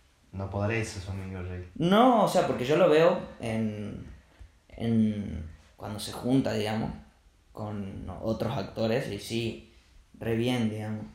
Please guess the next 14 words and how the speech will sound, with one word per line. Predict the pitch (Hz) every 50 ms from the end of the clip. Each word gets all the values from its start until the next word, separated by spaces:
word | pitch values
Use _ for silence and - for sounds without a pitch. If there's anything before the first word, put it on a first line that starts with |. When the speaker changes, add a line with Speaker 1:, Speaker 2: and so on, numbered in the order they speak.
| - - - - _
Speaker 1:
Eso | - 147 156 170 165
me | 117
da | 110 120 123
mucha | 127 123 - 123 104
curiosidad, | - 101 101 104 - - 123 123 120 117 110
boludo. | 110 107 110 113 113 113 110
Eso | 113 110 - - 127
me, | 113 107 101 92 92 - 98
me | 104 104 101
pica | - 120 120 - 120
muchas | 107 107 110 110 - - 107 107
veces | 107 104 - 113 104 - - - - - - - - - - - -
eh, | 92 95 92 90 92 92 87 - -
imagínate | 110 107 107 110 104 - 117 117 123 123 120 - -